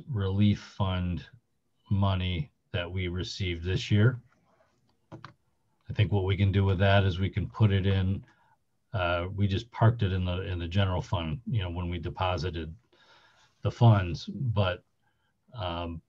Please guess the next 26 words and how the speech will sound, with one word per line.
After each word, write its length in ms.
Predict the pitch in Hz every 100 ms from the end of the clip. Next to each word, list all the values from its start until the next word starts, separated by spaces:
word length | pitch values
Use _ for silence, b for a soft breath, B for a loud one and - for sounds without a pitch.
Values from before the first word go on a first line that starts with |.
| - _ _ _ _ _ _ _ _
we'll 140 | 107 104
put 200 | 117 117
that 140 | 101
in 120 | 95 87
a 40 |
special 380 | - 101 - 92
revenue 400 | 95 95 90 85
fund 340 | - 90 85
where 320 | 87 87 85 110
we 220 | 127 95
can, 320 | - 87 85 - b b b b b -
we 80 | 101
can 120 | 107
use 200 | 104 92
it 80 | 95
against, 640 | 95 95 - - - - - -
you 160 | 110
know, 200 | 85 82 214 208 - _ _ _ _ _ _ _ _ _ _ _ _
qualifying 680 | - 107 92 - 104 90 87
items 380 | 87 87 82 85
in 140 | 85
this 160 | 92 -
budget. 440 | 87 80 85 -
Now 180 | 92 85
that's 380 | - 98 92 -
just, 360 | 95 - -